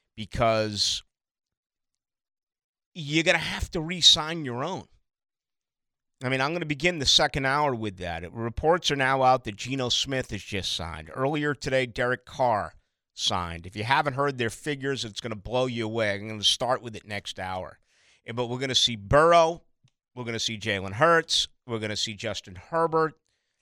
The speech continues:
I mean, what's it gonna cost this organization to pay Trevor Lawrence in a year? You, you, you got to constantly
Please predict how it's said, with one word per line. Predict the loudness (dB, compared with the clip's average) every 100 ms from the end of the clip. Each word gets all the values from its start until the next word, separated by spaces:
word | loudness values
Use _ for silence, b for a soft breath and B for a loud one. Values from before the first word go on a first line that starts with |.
| _ _
I | -8
mean, | -8 -4
what's | -4 -4 -6
it | -6
gonna | -8
cost | -8 -8 -6 -6 -6 -10 -10 -14 _
this | -12 -8 -6 -4
organization | -4 -4 -6 -4 -4 -4 -4 -8 -10
to | -6
pay | -6 -4 -4 -4
Trevor | -6 -6 -6 -6
Lawrence | -6 -6 -6 -6 -8
in | -8 -10
a |
year? | -10 -8 -8 -6 -6 -8
You, | -10 -12 _ _ _ _
you, | -14 -10
you | -2 -2
got | -2 4 4 4 _
to | -8 -6
constantly | -6 -10 -2 0 2 0 0 -4 -8 -2 0 0 -4